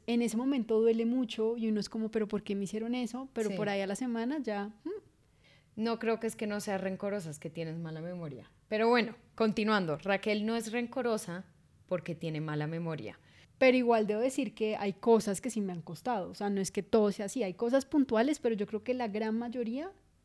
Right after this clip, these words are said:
Speaker 1: sí se me olvidan, entonces voy a decir que, no sé, puedo ser un veinte por ciento rencorosa.
Speaker 2: Ok, válido. Yo tampoco me considero rencorosa, pero tampoco nadie me ha hecho algo muy grave.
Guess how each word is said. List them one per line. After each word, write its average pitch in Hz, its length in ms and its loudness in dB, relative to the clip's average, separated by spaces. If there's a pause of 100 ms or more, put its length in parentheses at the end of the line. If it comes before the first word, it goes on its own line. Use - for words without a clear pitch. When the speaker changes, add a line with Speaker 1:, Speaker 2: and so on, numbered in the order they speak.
(260)
Speaker 1:
sí - 220 -4
se 226 100 -2
me 233 80 -2
olvidan, 240 460 -4 (100)
entonces 202 240 -4
voy 208 140 -2
a - 60 0
decir 226 280 -6
que, 208 320 -2 (420)
no 220 120 -4
sé, 220 120 -4
puedo 196 200 -10
ser 202 160 -8
un 202 100 -6
veinte 214 260 -4
por 214 160 -8
ciento 196 320 -8
rencorosa. 196 540 -12 (400)
Speaker 2:
Ok, 185 160 -10 (440)
válido. 165 420 -6 (720)
Yo 240 240 4
tampoco 240 340 0
me 226 160 0
considero 233 460 0
rencorosa, 208 640 -2
pero 196 220 -2
tampoco 180 420 -6
nadie 165 340 -2
me 156 120 -6
ha 151 60 -2
hecho 151 300 -6
algo 147 220 -6
muy 151 160 -4
grave. 156 420 -8